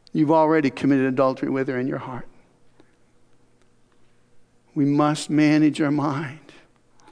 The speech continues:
Well, number five, maintain proper relationships. If we would affair-proof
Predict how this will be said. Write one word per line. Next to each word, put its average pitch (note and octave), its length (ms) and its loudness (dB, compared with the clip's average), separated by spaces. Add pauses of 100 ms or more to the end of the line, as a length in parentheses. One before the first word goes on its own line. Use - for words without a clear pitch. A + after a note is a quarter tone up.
(1080)
Well, D#3+ 80 0
number F3+ 180 4
five, E3 400 0
maintain D#3+ 600 4
proper E3+ 840 0
relationships. D#3 1120 -2 (1500)
If D#3+ 240 4
we A3 180 6
would G3 180 6
affair-proof G#3 1040 2